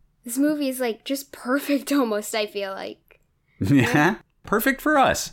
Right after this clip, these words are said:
Speaker 2: right?
Speaker 1: Yeah.
Speaker 2: You know, because it is a nano budget thing, it's what, like, just as an example of the,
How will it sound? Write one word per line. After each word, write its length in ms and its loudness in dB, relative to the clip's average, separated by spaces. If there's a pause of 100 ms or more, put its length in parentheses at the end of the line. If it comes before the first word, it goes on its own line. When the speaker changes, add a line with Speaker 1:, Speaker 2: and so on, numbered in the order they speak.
Speaker 2:
right? 160 2
Speaker 1:
Yeah. 260 0 (240)
Speaker 2:
You 160 4
know, 120 4
because 380 2
it 100 4
is 160 4
a 40 4
nano 380 4
budget 420 0
thing, 340 0
it's 380 -6 (460)
what, 260 2
like, 340 0 (260)
just 200 2
as 120 4
an 80 4
example 500 0
of 380 -2
the, 460 0